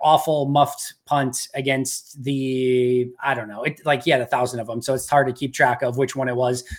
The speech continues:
He has an awful muffed punt, and then you're like, "All right, this must be the time where they, like, benched him as punt returner and then went with Keyshawn." And then you get to the next game and Amari's back there punt returning again. It's just like, oh my, like,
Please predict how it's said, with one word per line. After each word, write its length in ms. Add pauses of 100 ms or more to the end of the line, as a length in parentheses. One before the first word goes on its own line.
He 60
has 100
an 60
awful 240
muffed 280
punt, 240 (300)
and 140
then 120
you're 140
like, 240 (240)
"All 80
right, 100
this 160
must 160
be 80
the 120
time 300
where 120
they, 140
like, 300
benched 300
him 100
as 140
punt 220
returner 440
and 100
then 160
went 140
with 120
Keyshawn." 560 (180)
And 140
then 120
you 80
get 160
to 60
the 120
next 300
game 240
and 100
Amari's 400
back 280
there 100
punt 200
returning 420
again. 280
It's 120
just 140
like, 160
oh 200
my, 140
like, 180